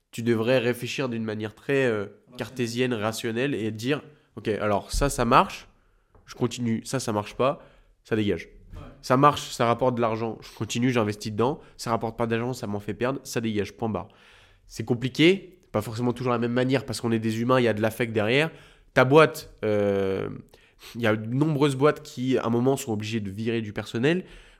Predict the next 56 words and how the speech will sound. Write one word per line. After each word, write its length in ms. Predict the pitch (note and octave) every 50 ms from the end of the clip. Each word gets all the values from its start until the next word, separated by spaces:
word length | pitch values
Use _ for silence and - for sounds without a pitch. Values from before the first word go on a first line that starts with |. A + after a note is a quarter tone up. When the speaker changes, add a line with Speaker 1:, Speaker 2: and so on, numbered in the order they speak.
| _
Speaker 1:
Pour 160 | - A#2+ - -
tous 100 | - D3
les 100 | C#3 C#3
managers 480 | B2+ C3 B2+ B2 A#2+ A2+ G#2+ A#2+ B2 A2+
et 40 | A2
les 80 | G#2+
recruteurs, 440 | G2 G#2 G2+ - - G#2 - A#2+ -
c'est 120 | - - -
compliqué. 640 | - - B2 A#2+ - B2+ A2+ - E3 D#3+ D#3+ - - -
Des 60 | G#2+ G2+
fois, 120 | - B2+
t'es 100 | - G#2+
obligé 220 | G2+ G2 G2+ G#2+
de 60 | G#2 G2+
le 80 | G#2+
faire. 220 | G2+ - C#3+ C#3+ G#2+
Et 100 | A2+ A2
c'est 160 | - - A#2
là 140 | C3 C#3 C#3
qu'il 160 | C#3 A#2+ A2+
faut 160 | A#2 C3 C3+
virer 340 | A#2+ A2 A2+ A2+ A2 A2+ A#2+
l'émotionnel 560 | A#2+ A#2 A2+ A2+ A2 - A2+ G#2+ A#2 C3 C3 - - - - -
et 60 | -
virer 220 | G#2 G2 G#2 A2+ A2+
le 60 | A#2
sentimental. 580 | A2 - A#2 - - G#2 G2+ G2 G#2+ G#2+ - -
C'est 220 | - - - - -
très, 180 | - - C3
très 180 | A#2+ - - A2
dur. 200 | G2 G2+ A#2 - - _ _ - - - - - - -
Anecdote 500 | B2+ C3+ D3 D3 C3+ B2+ C#3+ D#3+ D#3+ -
là-dessus, 280 | C3 B2 B2 - - C3+
si 160 | - - G2+
on 100 | F#2 F#2
repart 280 | G2 A2+ G#2+ C3 A#2+
sur, 200 | - - A2 G2+ G2+
euh, 120 | G2+ F#2+
l'I 220 | F#2+ G2 G#2+ A2+ A#2+
A, 120 | C#3 - - - - _ - - - - - - - _ _ - - - -
il 60 | - A2
y 40 | G#2+
avait, 360 | G#2 A2 B2+ C3 C#3+ C#3 - - - - - B2+ - A2+
euh, 560 | A2 G#2+ G#2+ G#2+ G#2 G#2 G#2 G#2 G#2 G2+ G2+ - - -
une 120 | B2 A2+
entreprise, 520 | A#2 C#3 - - C#3+ - - C#3+ D#3+ B2+
alors 180 | A2 F#2+ F2+ F2+
je 120 | F#2+ A#2 C#3
sais 140 | - - D#3
plus 120 | - D3+
le 60 | C#3+ -
pays, 240 | - B2+ A#2 B2 C#3
mais 120 | B2 G#2+
c'est 140 | G2 - A2
en 120 | G#2+ C3
Asie, 340 | C3+ B2 A2+ G#2 A2 B2+ -